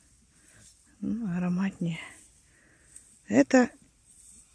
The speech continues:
хороший гриб, не испорченный. Такие можно брать.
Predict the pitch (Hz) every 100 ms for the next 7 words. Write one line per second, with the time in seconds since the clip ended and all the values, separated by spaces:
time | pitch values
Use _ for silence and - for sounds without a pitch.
0 | - - 214 226 190 - 160 156 - -
1 | - - - - 202 185 247 226 - 180
2 | - - 175 170 - - - 190 240 226
3 | 196 202 185 180 170 - -